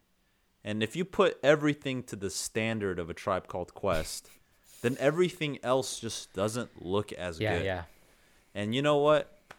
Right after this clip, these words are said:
Speaker 1: That's just the reality of it, but
Speaker 2: Right. If, if I
Speaker 1: Yeah.
Speaker 2: was, if I was a crate digger, you know what I mean, in, of
Speaker 1: Right.
Speaker 2: that time, I'd be going crazy for this album. Like, honestly, for some of, especially for some
Speaker 1: Mm.
Speaker 2: of these tracks, I,
Speaker 1: Mm.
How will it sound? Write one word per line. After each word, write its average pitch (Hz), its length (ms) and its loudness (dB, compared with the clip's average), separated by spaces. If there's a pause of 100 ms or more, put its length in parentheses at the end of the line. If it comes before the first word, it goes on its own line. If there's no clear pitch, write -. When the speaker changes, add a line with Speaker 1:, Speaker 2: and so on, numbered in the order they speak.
Speaker 1:
That's 120 200 0
just - 200 -4
the 127 80 0
reality 123 560 6
of 139 160 6
it, 90 180 -4
but 90 280 -2 (140)
Speaker 2:
Right. 95 300 -6 (340)
If, - 180 -4 (220)
if 120 160 2
I 160 140 10
Speaker 1:
Yeah. 123 160 10
Speaker 2:
was, - 160 -2
if - 180 -6
I 135 120 6
was 139 180 0
a 139 40 -2
crate 135 320 2
digger, 143 400 2 (1040)
you 120 120 0
know 139 80 2
what 139 60 2
I 135 60 2
mean, 135 220 2
in, 143 180 2 (100)
of 120 180 4
Speaker 1:
Right. 87 80 0
Speaker 2:
that 131 220 4
time, 156 460 0 (460)
I'd 131 120 2
be 131 80 2
going 107 220 2
crazy 165 340 4
for 104 160 -4
this 123 160 0
album. 82 300 -6 (280)
Like, 92 180 -6
honestly, 92 480 -6
for 123 100 -2
some 160 220 0
of, 151 100 0
especially 143 360 2
for 107 80 0
some 127 180 0
Speaker 1:
Mm. 120 40 -2
Speaker 2:
of 104 40 -2
these 101 140 -6
tracks, 95 300 -2
I, 123 200 4
Speaker 1:
Mm. 80 100 -8